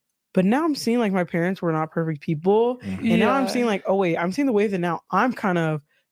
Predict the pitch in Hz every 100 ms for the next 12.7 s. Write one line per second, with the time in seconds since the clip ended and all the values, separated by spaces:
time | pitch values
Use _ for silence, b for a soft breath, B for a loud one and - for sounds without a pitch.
0 | - 185 233 - 233 214 190 185 185 175
1 | 170 226 226 190 190 214 202 165 165 -
2 | 269 262 185 254 254 247 - - - -
3 | 214 208 B B B 247 269 254 254 254
4 | 208 202 196 185 - 190 175 - - B
5 | B 196 196 170 160 160 160 156 202 202
6 | 180 185 190 165 165 165 160 160 151 151
7 | 156 156 160 156 156 165 156 151 147 147
8 | _ b b b - 196 175 165 160 165
9 | 175 170 160 147 160 170 165 156 151 -
10 | - - _ 196 175 160 151 151 151 156
11 | 160 165 156 151 - 220 226 180 165 156
12 | 170 160 170 180 202 170 -